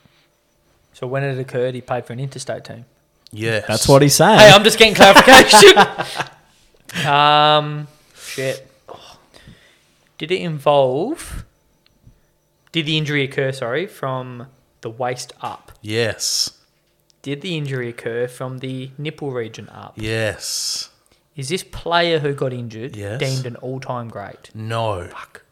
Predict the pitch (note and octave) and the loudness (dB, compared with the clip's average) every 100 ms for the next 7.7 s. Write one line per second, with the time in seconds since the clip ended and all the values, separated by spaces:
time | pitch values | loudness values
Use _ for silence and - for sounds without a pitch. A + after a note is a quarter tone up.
0 | _ _ _ _ _ _ _ _ _ _ | _ _ _ _ _ _ _ _ _ _
1 | - A1+ E2 D#2+ D2 D2 C#2+ D2 D#2+ E2 | -20 -20 -20 -20 -20 -20 -20 -20 -20 -20
2 | - - - B2+ - _ _ _ B2 A2+ | -20 -20 -20 -20 -20 _ _ _ -14 -12
3 | A2 G#2+ C#3+ D3+ C3+ G2+ F#2+ - _ _ | -12 -12 -8 -6 -6 -10 -12 -18 _ _
4 | - A#2+ B2 C3 G#2+ F#2+ - _ _ _ | -16 -10 -6 -6 -6 -10 -18 _ _ _
5 | _ _ _ _ D#3+ D#3+ E3+ - D#3 C#3+ | _ _ _ _ -2 -2 -6 -4 -4 -4
6 | C3+ C#3 C3+ C#3+ C#3 C#3+ C3 C3 B2 A#2+ | -8 -12 -10 -10 -10 -8 -10 -10 -12 -12
7 | C3 B2+ B2+ B2 A#2+ G#2 F2+ | -8 -6 -2 0 0 -2 -8